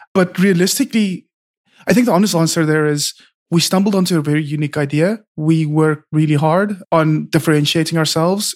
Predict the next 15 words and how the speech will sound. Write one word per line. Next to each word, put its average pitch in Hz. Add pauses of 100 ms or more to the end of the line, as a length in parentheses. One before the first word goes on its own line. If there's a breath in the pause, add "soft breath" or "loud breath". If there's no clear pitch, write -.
even 170
in 160
a 147
congested 139
space, 147
which 139
is 143
kind -
of 143
marketing 143
software. 156
I 165
think 147
it's, - (380)
in 147